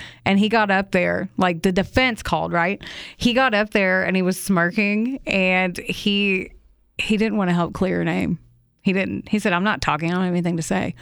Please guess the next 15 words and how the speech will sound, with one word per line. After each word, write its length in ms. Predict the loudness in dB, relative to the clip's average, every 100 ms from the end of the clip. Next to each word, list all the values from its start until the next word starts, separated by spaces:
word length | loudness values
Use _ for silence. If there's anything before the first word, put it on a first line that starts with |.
| -18 -10 0
The 60 | 2
whole 140 | 2
time 320 | 2 0 2
he 140 | 0 0
was, 200 | -2 -2
she 140 | -2
was 160 | 0 0
like, 220 | -2 -2 -10 0
"Oh, 140 | 2
he's 220 | 2 0
got 200 | 0 0
me. 280 | 0 0 0
He's 220 | 2 0 2
got 200 | 0 0
me." 280 | -2 -2